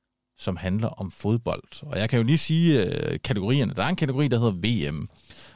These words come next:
Der er en kategori, der hedder Moderne Premier League. Der er en, der hedder Klassisk Premier League, så er vi lidt længere tilbage i tiden. Så der er en kategori, der hedder Landsholdet.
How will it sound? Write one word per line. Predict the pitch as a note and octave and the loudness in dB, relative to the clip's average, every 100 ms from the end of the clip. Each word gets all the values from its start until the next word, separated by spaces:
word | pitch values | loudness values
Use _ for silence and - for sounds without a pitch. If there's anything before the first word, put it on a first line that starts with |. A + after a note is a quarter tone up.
| _ | _
Der | - | -4
er | |
en | C#3 | -2
kategori, | D3+ A#2+ C3+ B2+ | 0 0 0 2
der | |
hedder | A2+ G#2+ | 2 2
Moderne | G#2 G2 G#2+ C#3+ D3+ | 0 0 0 0 -2
Premier | - A2+ A#2 | -2 0 0
League. | F#2+ A2+ C3 - - - - _ _ _ - - | 0 -2 -4 -8 -10 -12 -18 _ _ _ -20 -4
Der | G2+ | -2
er | G#2 G#2+ A2 | 0 0 0
en, | G#2+ A2+ F#2 | 0 0 0
der | |
hedder | G2 F#2+ | -2 -2
Klassisk | - G#2 E3 C3 - - _ - | -4 -2 0 -2 -6 -14 _ 0
Premier | B2+ C#3 | 0 2
League, | B2+ C3+ - - | 0 -2 -8 -4
så | G#2+ | 0
er | |
vi | G#2+ | 0
lidt | B2+ | 2
længere | C3 C#3+ | 2 0
tilbage | A2 A#2 B2 | 0 0 0
i | |
tiden. | - B2+ G#2 - - - - | 0 0 0 -4 -16 -20 -16
Så | - | -6
der | F2 | -2
er | |
en | B2 | 0
kategori, | A#2+ A2 C#3 | 0 2 2
der | A#2+ | 2
hedder | A#2+ | 2
Landsholdet. | A2+ C#3 F#3 - D#3 D3 G#2+ | 4 2 0 2 2 4 0